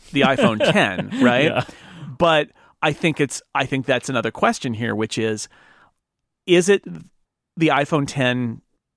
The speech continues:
Speaker 1: S? Is it the iPhone ten twenty eighteen model, updated, just, but it's still called iPhone ten, which would be very interesting 'cause that would be Apple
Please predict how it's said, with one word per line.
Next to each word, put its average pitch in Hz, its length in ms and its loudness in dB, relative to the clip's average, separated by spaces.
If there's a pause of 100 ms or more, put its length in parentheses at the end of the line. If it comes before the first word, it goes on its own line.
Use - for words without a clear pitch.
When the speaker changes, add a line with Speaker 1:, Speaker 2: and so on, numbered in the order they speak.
(520)
Speaker 1:
S? 139 440 -2 (800)
Is 156 240 4
it 160 240 4
the 139 300 2
iPhone 135 320 -2
ten 139 360 -2
twenty 135 380 -2
eighteen 131 360 -2
model, 127 420 0 (420)
updated, 143 540 2 (220)
just, 139 260 0
but 131 200 0
it's 123 120 -4
still 143 180 -2
called 131 280 -2
iPhone 123 300 -2
ten, 147 260 0
which 139 160 -2
would 123 80 -4
be 120 160 -4 (280)
very 131 220 0
interesting 135 420 -4
'cause 139 120 -4
that 123 120 0
would 127 100 -2
be 139 120 0
Apple 131 440 -2